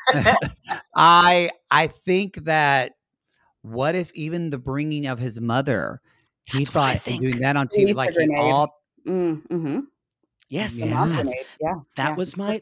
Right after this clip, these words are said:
Speaker 2: that was Tinfoil Hattie's conspiracy theory, that this
Speaker 1: Good.
Speaker 2: was his way of blowing up his marriage so he can come out the winner and saying, "Oh, you should have seen this harpy I was married to. She wanted me to do all this weird sex stuff." Ugh.
Speaker 1: <laughs> I mean,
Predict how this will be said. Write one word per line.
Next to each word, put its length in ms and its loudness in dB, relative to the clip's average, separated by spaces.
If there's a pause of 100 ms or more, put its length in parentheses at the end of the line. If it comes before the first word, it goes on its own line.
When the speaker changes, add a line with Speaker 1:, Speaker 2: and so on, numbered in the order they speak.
Speaker 2:
that 160 -4
was 160 -8
Tinfoil 480 -4
Hattie's 300 -4
conspiracy 640 -6
theory, 300 -6
that 260 -10
this 220 -6
Speaker 1:
Good. 40 -18
Speaker 2:
was 160 -8
his 240 -10
way 460 -6
of 220 -8 (320)
blowing 460 -4
up 160 -8
his 180 -10
marriage 440 -4
so 180 -8
he 340 -14
can 160 -10
come 260 -12
out 220 -8
the 80 -6
winner 440 -6
and 140 -8
saying, 320 -8
"Oh, 120 -2
you 160 -10
should 160 -6
have 100 -2
seen 220 -4
this 180 -2
harpy 480 -2
I 40 -2
was 160 -8
married 320 -4
to. 140 -4 (220)
She 200 -2
wanted 160 -4
me 100 -2
to 60 -8
do 120 0
all 80 0
this 140 -2
weird 420 -4
sex 400 -2
stuff." 440 -6 (540)
Ugh. 240 2 (120)
Speaker 1:
<laughs> 80 -4
I 60 -2
mean, 280 0